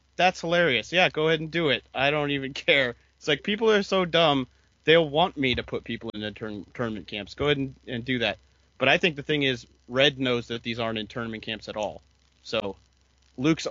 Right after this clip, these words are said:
making an argument against something that he does, has no idea about. So.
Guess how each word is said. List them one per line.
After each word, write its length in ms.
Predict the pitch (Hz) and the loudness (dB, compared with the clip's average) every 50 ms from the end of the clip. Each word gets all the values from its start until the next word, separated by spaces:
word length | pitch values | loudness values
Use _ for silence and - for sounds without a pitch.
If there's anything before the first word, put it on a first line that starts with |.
| - | -2
making 320 | - 143 139 127 131 127 127 | 0 2 2 2 2 0 0
an 60 | 120 | 2
argument 440 | 120 123 123 123 120 117 117 113 104 | 2 2 2 0 -2 -4 -4 -4 -6
against 540 | - 117 113 120 117 110 - - - - - | -8 -4 -2 0 0 0 -2 -8 -14 -14 -10
something 340 | - 120 107 - 113 107 107 | -8 -8 -6 -4 -6 -6 -4
that 120 | 107 - | -6 -8
he 160 | - - 117 | -8 -8 -8
does, 180 | 110 117 107 107 - | -8 -8 -8 -10 -8
has 240 | - 120 110 104 - | -6 -6 -6 -4 -4
no 260 | 117 113 110 107 107 | -6 -4 -4 -4 -2
idea 460 | 104 104 104 101 107 104 101 95 92 - _ _ - | -4 -4 -4 -6 -8 -8 -8 -8 -10 -14 _ _ -16
about. 320 | 107 92 98 90 82 - _ _ _ _ _ _ _ _ _ _ _ | -12 -10 -8 -8 -10 -12 _ _ _ _ _ _ _ _ _ _ _
So. 240 | - - 90 - | -12 -12 -12 -12